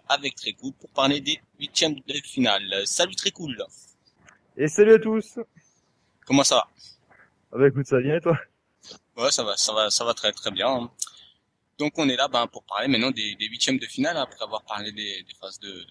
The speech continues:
Speaker 1: des phases de poule, là.
Speaker 2: Oui, des huitièmes de finale, là, qui ont, euh... Bah, qui ont pas donné, euh, beaucoup de surprises, en fait, finalement, vu que tous les premiers se sont, euh, se sont qualifiés, mais, euh, des matchs très compliqués pour la plupart des, euh, bah, des favoris, hein.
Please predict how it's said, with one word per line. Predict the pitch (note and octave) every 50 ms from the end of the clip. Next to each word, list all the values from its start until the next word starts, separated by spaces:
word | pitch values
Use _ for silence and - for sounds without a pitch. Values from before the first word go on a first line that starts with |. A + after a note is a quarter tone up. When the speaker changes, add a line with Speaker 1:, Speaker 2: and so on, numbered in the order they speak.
| _ -
Speaker 1:
des | -
phases | - A2 G#2 -
de | - G#2
poule, | _ _ A#2 A2 G#2+ G2+ F#2 E2+
là. | - - _ _ _ _ _ _ _ _ _ _ _ -
Speaker 2:
Oui, | A#2+ C#3 D3+ - _ _ - -
des | C3
huitièmes | C#3+ C3 - D3 C3+
de | C3 B2
finale, | A#2 - A#2 B2+ C#3 C#3
là, | C3+ C3
qui | - - A#2+ B2
ont, | A#2 A2+ G#2+ G#2+
euh... | G#2 G2+ - - - - - _ _ _ _ _ _ _ _ _ _ _ _ _ _ _ _ _ -
Bah, | B2 B2+
qui | -
ont | D#3+ C#3
pas | - E3+
donné, | D3+ D#3+ E3 E3 D#3+ E3
euh, | D#3+ D3+ D3+ D3+ D3
beaucoup | C#3 C#3+ - -
de | D3
surprises, | - C#3 - - G3+ G#3
en | G3
fait, | - F#3+ -
finalement, | - D3+ C3+ C3+ D#3+ F3
vu | C#3+ C3
que | -
tous | - D3+
les | C#3+ C3+
premiers | - - D3 C#3+ D3 D#3 D3
se | - -
sont, | - - C3+ C3 A#2+ A#2+
euh, | A#2 A#2 A2+ A2+ A#2
se | - - -
sont | - D3+ C#3+
qualifiés, | - D#3 C#3+ C#3 B2 - - D#3+ F#3
mais, | G3 E3+ D3 C#3
euh, | C3+ C3 B2+ B2+ B2 A#2+ A#2+ A#2+
des | A2+ A#2+
matchs | B2+ D3+ D#3 D3+ - - -
très | - G3 G3+ G3
compliqués | - F#3 D3+ - D#3 C#3+ - F3+ E3
pour | - D#3+
la | D3 C3+
plupart | B2 - C3+ B2 - D3 C#3+ C3+
des, | B2+
euh, | B2+ A#2+ A2+ G#2+ G#2 G#2 - _ _ _ _ _ _ _ _ _ _ _ _ _ _ _ _ -
bah, | A#2
des | B2+ D3+
favoris, | D3+ G3 E3+ B2+ G#2 G2+ A2+ C3+
hein. | B2 C3